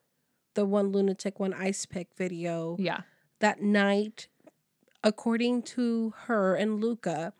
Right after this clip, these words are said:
Speaker 1: she had been, he had been getting phone calls from Manny that were instructional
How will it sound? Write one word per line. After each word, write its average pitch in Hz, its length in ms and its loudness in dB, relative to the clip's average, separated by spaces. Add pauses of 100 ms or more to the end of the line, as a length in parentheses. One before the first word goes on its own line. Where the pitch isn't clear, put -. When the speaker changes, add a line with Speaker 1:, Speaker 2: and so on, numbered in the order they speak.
(200)
Speaker 1:
she - 200 -2
had 202 160 4
been, 196 180 0
he 233 180 2
had 220 140 0
been 196 160 2
getting 185 340 0
phone 202 260 0
calls 196 500 -2
from 185 380 -4
Manny 202 340 0
that 180 180 0
were 160 120 -6
instructional 208 1040 0